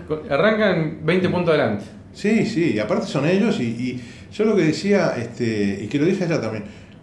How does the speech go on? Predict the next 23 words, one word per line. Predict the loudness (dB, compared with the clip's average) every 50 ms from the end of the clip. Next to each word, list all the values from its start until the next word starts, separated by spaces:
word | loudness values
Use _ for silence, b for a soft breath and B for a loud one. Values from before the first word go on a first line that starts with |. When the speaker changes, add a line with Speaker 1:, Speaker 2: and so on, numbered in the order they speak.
| -10 -6
Speaker 2:
eh, | -4 -2 0 2 2 2 0 -2 -4 -6 -8 -8 -8 -8 -10 -10 -14 -16 -18 -14 -8
que | -6 -4 -4 -4 -2
a | -2 0
mí | 2 4
me | 4 4
parece | 2 0 0 0 -2 -2 -2
que | -2
Argentina | -2 -2 -2 -4 -4 -2 -2 -2
es | -4 -4
como | -6 -6 -4
muy | -4 -2 -2 -2
extensa, | -2 -4 -2 -4 -4 -4 -4 -4 -6 -6 -6 -6 -6
y, | -6 -6 -6 -6 -6
y | -8
si | -10 -10 -10
fuera | -4 0 2 2 2
Europa, | 2 2 2 0 0 -2 -2 -4 -4 -4 B B B B B B B B B B B -20 -20 -20 -20 -20 -20 -20 -10 -4
y | 0 0 2 2 0
Córdoba | 0 0 2 2 2 0
sería | 0 0 0 -2
otro | -2 -2 -2
país, | -2 0 0 0 0 -2 -4 -6 -14 -18 -20 -20 -20 -20 -20 -20 -20 -20 -20 -20 -20 -20 -20 -20 -20
¿entendés? | -16 -12 -10 -8 -6 -8